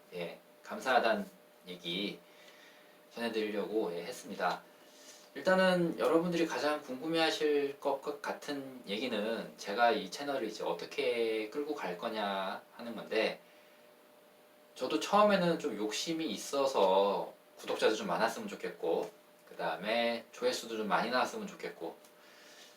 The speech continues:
그래서 좀 그런 영상을 좀 찍어보려고 노력을 많이 했어요. 그러다 보니까 진짜 제가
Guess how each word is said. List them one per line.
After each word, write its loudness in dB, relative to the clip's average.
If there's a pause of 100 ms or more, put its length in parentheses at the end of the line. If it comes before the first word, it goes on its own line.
(120)
그래서 8
좀 -6
그런 8
영상을 2
좀 -8
찍어보려고 4
노력을 0
많이 -4
했어요. 2
그러다 2
보니까 4 (500)
진짜 8
제가 6